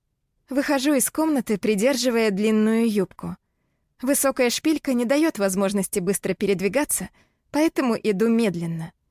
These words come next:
На меня тут же обращают внимание все девочки в зале, а вот Соболев пока не видит. Он сидит в кресле, расставив широко ноги,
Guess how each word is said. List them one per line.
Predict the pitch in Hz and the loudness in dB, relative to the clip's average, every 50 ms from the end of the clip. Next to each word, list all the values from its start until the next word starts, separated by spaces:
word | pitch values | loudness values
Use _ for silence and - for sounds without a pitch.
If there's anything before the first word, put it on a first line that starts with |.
| _ _ _ _ _ _ _ _ _ _ _ | _ _ _ _ _ _ _ _ _ _ _
На | - 277 | -2 0
меня | 269 269 262 269 277 269 | 2 2 2 2 0 0
тут | - 247 254 208 | 0 0 0 2
же | 208 233 | 2 2
обращают | 214 190 202 202 196 - 254 247 240 220 - | 2 2 2 0 0 0 0 0 -2 -2 -2
внимание | 202 214 208 208 214 240 254 233 220 208 190 | -2 -2 0 0 2 0 2 2 0 0 0
все | - - 233 220 | -2 -2 -2 -2
девочки | 190 180 233 254 240 220 - - - 233 | 0 0 0 0 0 -2 -4 -4 -4 -4
в | |
зале, | 233 202 202 202 185 170 170 175 - _ _ _ _ _ _ _ _ _ _ | -2 0 0 0 0 -2 -4 -8 -14 _ _ _ _ _ _ _ _ _ _
а | - 294 254 | -4 -2 0
вот | 226 226 - | 0 0 0
Соболев | - - 226 220 208 277 294 320 - - | 0 0 0 0 2 2 0 0 -2 -4
пока | - 254 233 - 240 214 | -6 -6 -4 -2 0 0
не | 214 214 220 214 | 2 2 0 0
видит. | 202 208 175 - - - - - _ _ _ _ _ _ _ _ _ _ _ _ _ _ - | 0 0 -2 -2 -4 -10 -20 -20 _ _ _ _ _ _ _ _ _ _ _ _ _ _ -2
Он | 294 285 240 | -2 0 0
сидит | - 302 247 269 269 - | 0 0 0 0 0 -2
в | - | -4
кресле, | - 285 302 320 302 - 226 202 190 | -4 -2 0 0 0 0 0 0 0
расставив | 185 190 - - - 214 208 202 185 | 0 0 -2 0 0 0 0 0 0
широко | - - 233 196 202 196 - - 220 202 | -2 -4 -2 0 0 0 -2 -2 -2 0
ноги, | 202 220 269 277 202 185 170 180 | 0 0 0 0 -2 -4 -6 -8